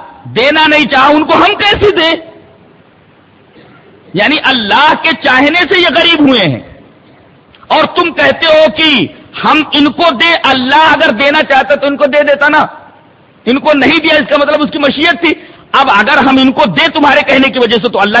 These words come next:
کی مشیت میں دخل اندازی کر رہے ہیں۔ یہ ان کی نرالی منطق تھی۔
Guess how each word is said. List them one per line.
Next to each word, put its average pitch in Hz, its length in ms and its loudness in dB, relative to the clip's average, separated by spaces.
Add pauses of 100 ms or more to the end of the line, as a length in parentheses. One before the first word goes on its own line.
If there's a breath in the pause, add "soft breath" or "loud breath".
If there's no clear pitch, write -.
کی 226 60 -4
مشیت 208 360 -2
میں 277 80 -4
دخل 269 200 -2
اندازی 262 280 -2
کر 269 120 -2
رہے 254 120 -2
ہیں۔ - 160 -14 (1600)
یہ 208 200 -2
ان 214 80 0
کی 226 140 -4
نرالی 208 380 0
منطق 180 420 -4
تھی۔ - 80 -18